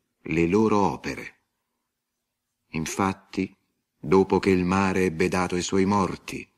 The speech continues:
e la morte e l'Ade ebbero dato i loro morti,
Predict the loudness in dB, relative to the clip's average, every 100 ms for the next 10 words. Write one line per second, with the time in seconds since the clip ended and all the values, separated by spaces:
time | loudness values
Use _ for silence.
0 | _ _ _ 0 2 6 6 6 2 0
1 | 0 2 2 4 2 0 -2 -6 -8 -20
2 | _ _ 0 2 2 0 2 2 2 -4
3 | -8 -4 -2 0 0 0 -2 -4 -8 -8